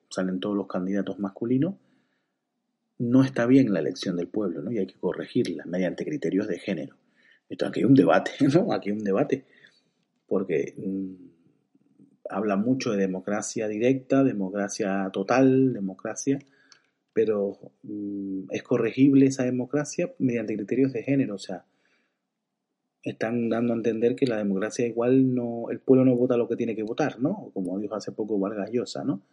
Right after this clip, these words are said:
No sé. Eh, aquí estoy, es, aquí se pu-, aquí hay un debate importante, ¿no? Vale, después dice, rechaza el transfugismo, velar para que ningún cargo eléctrico pueda formar parte de Podemos,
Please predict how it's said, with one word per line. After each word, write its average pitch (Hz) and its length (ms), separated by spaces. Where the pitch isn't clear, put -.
No 101 120
sé. - 280
Eh, 113 340
aquí 127 560
estoy, 120 540
es, 127 160
aquí 123 220
se 139 120
pu-, 139 180
aquí 135 180
hay 160 100
un 147 140
debate 127 320
importante, 101 500
¿no? 135 140
Vale, 107 240
después 113 300
dice, 107 260
rechaza 104 400
el 104 80
transfugismo, 139 880
velar 110 280
para 110 180
que 110 80
ningún 110 260
cargo 110 240
eléctrico 110 440
pueda 107 180
formar 107 280
parte 110 280
de 104 40
Podemos, 110 500